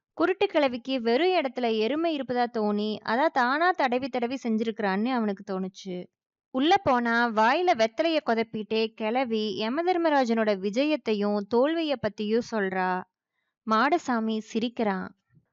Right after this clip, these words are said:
"குருட்டு மோதி, என்னவோ வளருது" அப்படின்னு முணுமுணுக்கிறான். இருந்தாலும் நல்ல கெட்டி கயிறு,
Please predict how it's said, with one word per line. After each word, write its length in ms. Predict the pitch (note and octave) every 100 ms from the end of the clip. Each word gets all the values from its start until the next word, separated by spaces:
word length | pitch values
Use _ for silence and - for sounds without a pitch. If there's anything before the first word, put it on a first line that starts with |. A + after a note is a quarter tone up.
| _ -
"குருட்டு 480 | A#3+ G#3+ G3 -
மோதி, 400 | F#3+ F3+ F3 E3 D#3+ _ _ G#3+
என்னவோ 420 | G3+ G3+ F#3+ C4+
வளருது" 560 | B3+ F#3+ F#3 G3 F#3 F3+ -
அப்படின்னு 360 | - F#3+ G3 A#3
முணுமுணுக்கிறான். 800 | A#3 G3+ G3 F#3+ F3+ F3 E3+ E3+ - _ _ _ _ -
இருந்தாலும் 880 | A3+ B3+ F4 D#4 A#3 G3 G3+ G#3 G#3+ -
நல்ல 480 | A3 A3 C#4+ D#4+ F#4
கெட்டி 400 | D#4 G#3 - C#4+
கயிறு, 540 | A3 G3+ G3+ G3 _